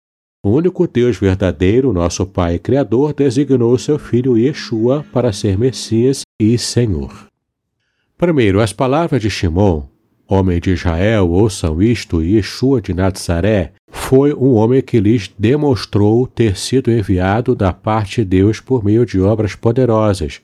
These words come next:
milagres e sinais que Deus realizou por meio dele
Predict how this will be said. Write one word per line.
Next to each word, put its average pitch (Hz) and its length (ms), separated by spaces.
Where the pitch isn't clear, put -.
milagres 98 560
e 95 80
sinais 104 640
que - 160
Deus 104 220
realizou 104 440
por 101 240
meio 98 180
dele 110 380